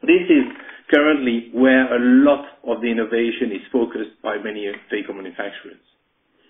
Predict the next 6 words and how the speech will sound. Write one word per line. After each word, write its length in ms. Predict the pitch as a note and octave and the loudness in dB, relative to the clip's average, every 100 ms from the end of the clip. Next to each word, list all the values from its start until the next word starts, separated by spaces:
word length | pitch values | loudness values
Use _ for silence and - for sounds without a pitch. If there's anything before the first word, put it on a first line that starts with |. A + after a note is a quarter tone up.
| _ _ _ - - - | _ _ _ -20 -20 -4
As 100 | C#3 | 0
an 80 | C#3 | 2
example, 640 | C#3 B2+ F3 F#3 - - - _ _ C3 | 2 2 2 2 0 -6 -14 _ _ 2
Audi 440 | C#3+ C#3 B2+ B2 - - | 2 4 2 0 -10 -12
has 140 | A#2+ B2+ - - _ - | -2 -2 -2 -20 _ -6
functional 560 | F#3+ G3 E3 C3+ A#2 | -6 -4 0 2 0